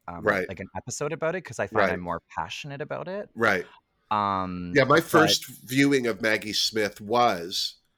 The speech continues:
Speaker 2: The Prime of Miss Jean Brodie. So
Speaker 1: Mm.
Speaker 2: I've watched her age.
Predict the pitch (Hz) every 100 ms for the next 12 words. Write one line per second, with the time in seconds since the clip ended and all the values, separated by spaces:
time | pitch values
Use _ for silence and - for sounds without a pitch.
0 | _ _ - - 117 98 87 98 - -
1 | 95 85 101 110 92 - - - - -
2 | 131 113 90 82 - 143 131 131 147 -
3 | - - 113 - 95 80 58 - -